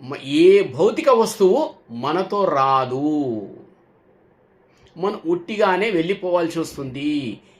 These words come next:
ఈ ధనము, ధాన్యం ఏదైనా మన వెంట రాదు అనే మంచి సందేశాన్ని ఇవ్వడం జరిగింది. కాబట్టి ప్రతి మనిషి ఇదే మనం ఆలోచించాలి.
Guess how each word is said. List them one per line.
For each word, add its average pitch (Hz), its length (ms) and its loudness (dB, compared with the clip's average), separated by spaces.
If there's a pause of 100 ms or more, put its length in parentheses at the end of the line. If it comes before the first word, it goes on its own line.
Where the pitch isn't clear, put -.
(140)
ఈ 170 200 -6
ధనము, 170 500 0
ధాన్యం 170 440 -2
ఏదైనా 185 800 4
మన 170 160 -4
వెంట 143 260 -6
రాదు 127 720 -6 (2000)
అనే 143 380 -8 (160)
మంచి 180 420 -8
సందేశాన్ని 139 840 -6 (300)
ఇవ్వడం 160 300 -6
జరిగింది. 156 240 -6
కాబట్టి 127 320 -8
ప్రతి 202 400 -12
మనిషి 190 500 -8
ఇదే 147 200 -4
మనం 165 240 -8
ఆలోచించాలి. - 720 -14